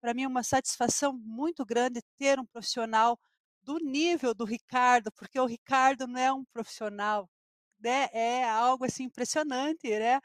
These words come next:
O profissional que ele se tornou, que ele é, né? Então, assim, Ricardo, de coração,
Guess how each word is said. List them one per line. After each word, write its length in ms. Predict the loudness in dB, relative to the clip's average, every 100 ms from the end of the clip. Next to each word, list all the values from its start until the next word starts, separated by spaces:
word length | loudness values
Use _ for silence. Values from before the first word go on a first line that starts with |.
| -8 -20 _ _ _ _
O 160 | -14 -14 _
profissional 640 | -2 0 2 2 4 4
que 120 | 2 -8
ele 100 | -8
se 160 | -8
tornou, 500 | -2 -2 0 0 -2
que 120 | -6
ele 200 | -6 -2
é, 220 | 0 0 -2
né? 140 | -8
Então, 240 | -8 -6
assim, 340 | -6 -6 -10 -10 _ _ -16
Ricardo, 540 | -16 4 6 6 4 -12 _ _ _
de 40 | -20
coração, 680 | 0 2 4 2 2 2